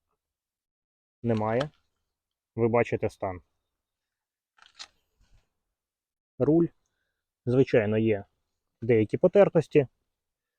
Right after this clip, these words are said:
але в цілому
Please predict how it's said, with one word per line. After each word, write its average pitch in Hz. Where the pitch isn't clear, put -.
але 151
в -
цілому 123